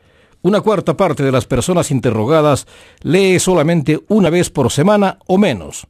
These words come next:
Alrededor de ocho por ciento solo lee una vez por mes o menos. En lo que toca al deporte,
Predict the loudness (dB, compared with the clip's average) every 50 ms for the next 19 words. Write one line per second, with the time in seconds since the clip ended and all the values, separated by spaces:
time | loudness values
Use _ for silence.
0 | _ _ _ _ _ _ _ _ _ _ _ 2 2 4 4 2 2 0 0 2
1 | 2 2 2 2 0 0 0 0 -2 -2 0 0 -2 0 0 -2 -2 0 0 -2
2 | 0 2 0 0 0 0 0 -2 -2 -4 -10 -20 -20 _ -6 -2 -2 0 0 0
3 | 0 0 0 0 -2 -4 -6 _ _ _ _ 0 0 2 2 2 2 2 0 0
4 | -4 -8 -16 _ _ -2 0 2 2 2 2 2 0 -4 -6 -14 _ _ _ _
5 | _ _ 0 2 2 2 0 -2 -8 -14 -18 -20 -20 _ _ -20 -20 -20 -20 -20
6 | _ _ _ _ 0 0 2 0 0 -2 -2 -2 0 0 0 0 0 0 -2 -2
7 | 0 -2 -2 -2